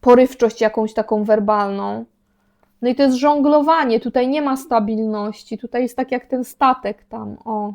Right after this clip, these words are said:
widzicie jak on jest na tej fali? Trochę to strasznie wygląda, nie?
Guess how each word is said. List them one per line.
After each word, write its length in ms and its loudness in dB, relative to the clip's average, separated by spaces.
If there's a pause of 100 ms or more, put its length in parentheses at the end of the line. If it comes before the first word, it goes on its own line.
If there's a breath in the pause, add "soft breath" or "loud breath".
widzicie 340 -2
jak 140 0
on 100 -2
jest 160 -2
na 120 -4
tej 160 -2
fali? 520 -4 (680)
Trochę 260 2
to 120 0
strasznie 500 0
wygląda, 580 -4
nie? 320 -8